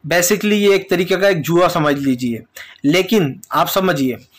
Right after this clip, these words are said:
यहाँ पर शेयर्स के दाम गिरे तो गिरे या बढ़े तो बढ़े, लेकिन यहाँ पर एक चाल चलता था गौतम अडानी का भाई विनोद अडानी, वो खुद ही अपने शेयर्स के, को ख़रीद कर उसके दामों को बढ़ा देते थे।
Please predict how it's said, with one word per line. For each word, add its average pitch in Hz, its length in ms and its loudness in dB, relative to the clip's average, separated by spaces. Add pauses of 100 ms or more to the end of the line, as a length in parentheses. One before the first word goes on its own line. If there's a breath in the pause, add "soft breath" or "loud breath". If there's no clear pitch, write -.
(280 loud breath)
यहाँ 160 340 2
पर 214 180 2
शेयर्स 180 380 2
के 180 120 0
दाम 180 260 2
गिरे 156 280 2
तो 185 140 0
गिरे 170 300 4
या 180 140 4
बढ़े 151 280 2
तो 170 140 -2
बढ़े, 156 260 2
लेकिन 170 320 0
यहाँ 151 320 0
पर 185 220 2
एक 170 240 0
चाल 175 240 2
चलता 160 380 0
था 170 120 -2
गौतम 147 360 0
अडानी 151 360 2
का 156 100 2
भाई 147 180 0
विनोद 151 340 0
अडानी, 143 460 0 (460 loud breath)
वो 170 80 2
खुद 190 220 2
ही 226 60 6
अपने 202 260 2
शेयर्स 185 380 0
के, 180 200 0
को 175 220 -2
ख़रीद 165 380 0
कर 190 140 2
उसके 170 240 -2
दामों 156 340 0
को 180 120 0
बढ़ा 151 240 4
देते 139 300 0
थे। 123 220 -14